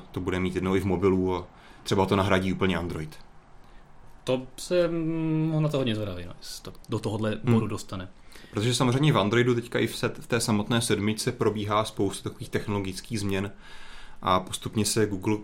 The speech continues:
Speaker 1: krůček pro krůč-, po krůčku snaží jakoby odklonit od té nějaké původní Javy, která je samozřejmě pro něj licenčně problémová. Takže třeba možná do té doby, než přijde nějaká Fuchsia v použitelné podobě, tak už třeba Android bude v takové pozici,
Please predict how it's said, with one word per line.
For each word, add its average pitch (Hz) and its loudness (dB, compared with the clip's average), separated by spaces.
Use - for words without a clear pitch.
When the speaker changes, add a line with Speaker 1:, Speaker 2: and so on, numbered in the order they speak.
Speaker 1:
krůček 101 -4
pro - -2
krůč-, - -10
po - -4
krůčku 104 -2
snaží 101 -2
jakoby 101 -2
odklonit 101 -2
od - -4
té 104 -2
nějaké 101 0
původní 98 0
Javy, 92 4
která 95 0
je 95 0
samozřejmě 98 -4
pro 95 -2
něj 98 -2
licenčně 95 0
problémová. 95 2
Takže 98 -2
třeba 104 4
možná 107 2
do 107 0
té 107 4
doby, 104 4
než 110 4
přijde 107 -2
nějaká 101 2
Fuchsia 104 2
v 101 -6
použitelné 101 0
podobě, 98 -2
tak 98 -6
už 98 -12
třeba 107 0
Android 101 4
bude 104 4
v 104 -2
takové 104 0
pozici, 101 0